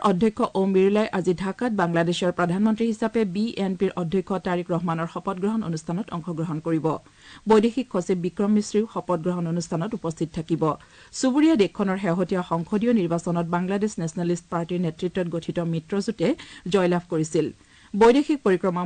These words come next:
মন্ত্ৰালয়ে কয় যে এই গুৰুত্বপূৰ্ণ অনুষ্ঠানত ওম বিৰলাৰ অংশগ্ৰহণে ভাৰত আৰু বাংলাদেশৰ জনসাধাৰণৰ মাজত গভীৰ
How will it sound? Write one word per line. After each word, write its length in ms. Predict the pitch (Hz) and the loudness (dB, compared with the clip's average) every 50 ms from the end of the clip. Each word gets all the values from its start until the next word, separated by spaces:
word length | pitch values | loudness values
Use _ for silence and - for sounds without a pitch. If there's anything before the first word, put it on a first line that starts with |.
| 180 | 0
মন্ত্ৰালয়ে 480 | 170 165 160 - 180 170 180 180 175 180 175 - | -2 -2 -2 0 0 2 2 2 2 0 0 -2
কয় 200 | 170 151 170 240 320 - - - - _ - 185 165 | -2 0 0 -2 -4 -8 -12 -20 -20 _ -8 0 2
যে 80 | 202 196 - - 190 | 4 2 4 2 2
এই 60 | 185 170 165 | 2 2 4
গুৰুত্বপূৰ্ণ 460 | 208 233 233 - 269 254 - 262 254 254 226 | 2 2 2 0 0 0 2 2 2 2 2
অনুষ্ঠানত 400 | 175 170 - - 196 175 175 175 - - | 0 -2 -2 -2 -2 -2 -2 -4 -4 0
ওম 80 | 190 202 214 | 2 4 4
বিৰলাৰ 300 | 220 214 214 220 220 214 - 170 | 4 4 4 2 0 -2 -4 -6
অংশগ্ৰহণে 520 | 160 175 170 156 170 170 175 175 170 170 165 156 160 | -6 -6 -4 -2 -2 0 0 0 0 0 -2 -2 -4
ভাৰত 280 | 170 180 185 196 214 - 233 | -2 -2 -2 -2 -2 -2 -4
আৰু 80 | 233 233 208 185 | -6 -6 -6 -4
বাংলাদেশৰ 500 | 170 165 165 165 165 170 - 185 175 160 - | -4 -2 -2 -2 -2 -2 -2 -2 -4 -2 -2
জনসাধাৰণৰ 640 | 170 160 165 175 - 180 175 190 180 185 185 190 196 196 | -4 -4 -4 -4 -4 -4 -4 -4 -4 -4 -4 -4 -2 -2
মাজত 260 | 185 165 - 135 202 - - - - - - 180 175 | -2 -2 -4 -4 -6 -8 -10 -16 -20 -16 -12 -2 2
গভীৰ 380 | 185 202 196 170 190 208 254 247 | 4 4 4 4 2 0 0 -2